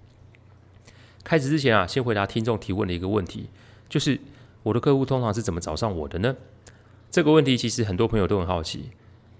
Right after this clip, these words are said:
其实这么多年来，我都是让客户来介绍新的案子，因为我们这个行业其实很低调，客户不会希望我们大拉拉的在网络上打广告或是做行销。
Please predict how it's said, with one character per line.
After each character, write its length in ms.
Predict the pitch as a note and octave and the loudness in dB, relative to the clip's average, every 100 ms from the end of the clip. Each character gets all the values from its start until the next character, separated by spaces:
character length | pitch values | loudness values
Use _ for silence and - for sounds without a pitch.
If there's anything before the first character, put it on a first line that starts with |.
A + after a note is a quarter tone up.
| - | -14
其 120 | - | -6
实 120 | A2+ A#2+ | -2 0
这 120 | D3 | 0
么 80 | A#2 | 2
多 140 | A2+ | 0
年 160 | A2 F#2+ | 0 0
来， 200 | E2+ E2+ | -2 -4
我 120 | F#2 | -4
都 120 | G#2+ | -4
是 80 | G2 | -2
让 120 | G#2+ | -4
客 280 | F#2+ - A#2 | -4 -2 -2
户 240 | G2 A2 F#2 - | -2 -4 -6 -10
来 100 | F2 | -8
介 160 | - G2 | -2 -2
绍 180 | F#2+ | -2
新 300 | E2+ - A#2+ | -2 -2 -2
的 100 | A#2 G2 | -2 -4
案 140 | F2 | -6
子， 220 | E2 - - - - - - | -8 -12 -18 -20 -20 -20 -4
因 100 | A#2+ | 2
为 80 | B2+ | 2
我 140 | G2 | 2
们 100 | F2+ | -2
这 80 | F#2 | 0
个 80 | G#2+ | -2
行 220 | F#2 F#2 | -2 -2
业 100 | G#2 | -2
其 140 | - | -2
实 140 | G2 F#2+ | -4 -4
很 120 | F2 | -6
低 160 | D#2+ F2 | -6 -2
调， 240 | F#2+ E2 - - - - - | -2 -2 -8 -20 -20 -20 -6
客 140 | - | 2
户 140 | C#3 C3+ | 2 2
不 100 | A2 | 2
会 80 | A#2+ | 2
希 180 | - | 2
望 120 | A#2+ G#2+ | 0 0
我 80 | |
们 160 | E2+ E2+ | -2 -4
大 200 | F2 A2 | -2 0
拉 160 | G2+ G2+ | 0 0
拉 140 | G2 | -2
的 80 | F#2 | -2
在 300 | G#2 F#2 E2+ - | -2 -4 -6 -6
网 200 | F#2+ E2 | -4 -4
络 160 | F2 G#2+ | -4 -4
上 300 | F2+ G2 E2+ - - | -2 -2 -4 -12 -6
打 140 | F#2+ | -2
广 180 | F#2+ E2 | -2 -2
告 160 | G2 | -4
或 160 | F2 G2+ | -2 -2
是 120 | F#2+ | -2
做 160 | F#2 F2+ | -4 -6
行 160 | - | -6
销。 280 | D#2 E2+ E2+ | -6 -4 -4